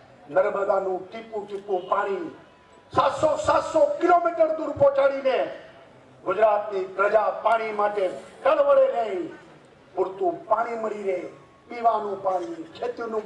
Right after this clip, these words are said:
પાણી, ઉદ્યોગોને પાણી આ રાજ્યની સરકાર આપવા કટિબદ્ધ છે. અને આજે આ વર્ષ જ્યારે વરસાદ ઓછો પડ્યો છે, પાણીની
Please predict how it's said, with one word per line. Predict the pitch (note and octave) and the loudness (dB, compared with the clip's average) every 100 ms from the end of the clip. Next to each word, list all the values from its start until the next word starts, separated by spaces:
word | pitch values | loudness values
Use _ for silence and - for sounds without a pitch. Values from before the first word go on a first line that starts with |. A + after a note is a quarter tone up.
| - | -2
પાણી, | G3+ F#3+ F3+ D#4+ - | -2 -2 -2 -2 -4
ઉદ્યોગોને | - C4 B3 A#3 A3+ | 0 2 2 0 -2
પાણી | - G#3 G3+ E3+ - - - - - | -4 -4 -4 -6 -10 -18 -20 -12 -2
આ | E3+ | 2
રાજ્યની | F#3 F#3 E3+ D#3+ | 2 0 -6 -6
સરકાર | - - - | -10 -6 -6
આપવા | C#3+ - - E4+ - - - | -6 -2 2 2 0 -12 -12
કટિબદ્ધ | - E3+ F3 - - | -8 -4 -2 -2 -6
છે. | - - - - - | -12 -14 -18 -20 -12
અને | C3+ C#3 | -4 0
આજે | - - C#4+ E4 E5+ E5+ - - - - - - | 2 4 6 6 6 0 -8 -16 -20 -20 -20 -6
આ | - C4+ | 2 4
વર્ષ | C4+ D4 C#4+ | 4 4 2
જ્યારે | C#4+ C#4+ C#4+ | 2 2 4
વરસાદ | C#4 C#4+ D4+ D4 | 2 2 4 4
ઓછો | C#4 D#4 | 4 2
પડ્યો | D4 D4 C#4 | 2 4 2
છે, | - - - - - - _ - _ _ - _ - - - - _ _ _ _ _ _ _ | 0 -10 -18 -20 -20 -20 _ -20 _ _ -20 _ -20 -20 -20 -20 _ _ _ _ _ _ _
પાણીની | - D4 D#4 D#4+ | 0 2 2 0